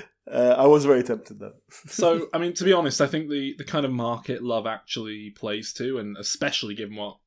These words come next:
Speaker 2: Calvin was saying that the Red Nose Day one sounds like, I think you can just do the same exact shit again and again and again and again. So my pitch is to basically just do the exact same film but change the cast to try and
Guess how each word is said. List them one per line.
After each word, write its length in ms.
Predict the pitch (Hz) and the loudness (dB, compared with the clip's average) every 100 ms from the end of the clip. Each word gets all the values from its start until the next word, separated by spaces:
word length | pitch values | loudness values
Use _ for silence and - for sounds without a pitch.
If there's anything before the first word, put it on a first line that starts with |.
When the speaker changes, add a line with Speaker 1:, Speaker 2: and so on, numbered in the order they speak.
| _ | _
Speaker 2:
Calvin 380 | - 117 110 101 | -12 -8 -6 -8
was 160 | 98 - | -10 -10
saying 460 | 101 95 95 98 | -10 -10 -16 -18
that 180 | 101 98 | -16 -16
the 140 | 104 98 | -14 -12
Red 200 | 107 98 | -12 -10
Nose 260 | 104 104 101 | -10 -10 -10
Day 160 | 95 | -14
one 180 | 98 95 | -16 -16
sounds 360 | - 95 92 95 | -16 -16 -16 -20
like, 200 | 92 92 _ _ | -20 -20 _ _
I 80 | 131 | 4
think 160 | 151 160 | 6 4
you 60 | 151 | 0
can 120 | 151 | -2
just 180 | 139 - | -2 2
do 160 | 135 | 2
the 100 | 131 | 4
same 340 | 123 139 123 127 | 0 2 0 0
exact 480 | 120 120 120 - | -4 -4 -4 -4
shit 320 | - - 123 113 | 0 2 0 -2
again 320 | 110 120 117 | 0 0 0
and 120 | 113 | -6
again 300 | 113 117 113 | -6 -4 -4
and 120 | 113 | -6
again 400 | 113 117 117 120 | -6 -4 -6 -8
and 120 | 120 | -12
again. 440 | 117 117 123 104 98 | -10 -6 -6 -6 -8
So 240 | - 123 | -4 -2
my 240 | 117 131 143 | 0 -2 -2
pitch 340 | 147 139 - | -4 -6 -4
is 100 | 120 | -6
to 80 | - | -8
basically 420 | 101 123 123 117 | -4 -4 -4 -10
just 260 | 117 104 101 | -12 -14 -4
do 240 | 120 113 | -2 -2
the 100 | 113 | -4
exact 440 | 107 110 113 113 - | -8 -8 -8 -8 -8
same 200 | 107 101 | -8 -8
film 420 | - 117 104 101 | -6 -6 -6 -10
but 140 | 98 - | -12 -8
change 380 | - 101 101 | -6 -6 -10
the 80 | 104 | -12
cast 680 | - 110 101 117 - - - | -10 -10 -10 -8 -8 -8 -14
to 60 | - | -18
try 280 | - 110 101 | -10 -8 -6
and 240 | 98 95 | -8 -14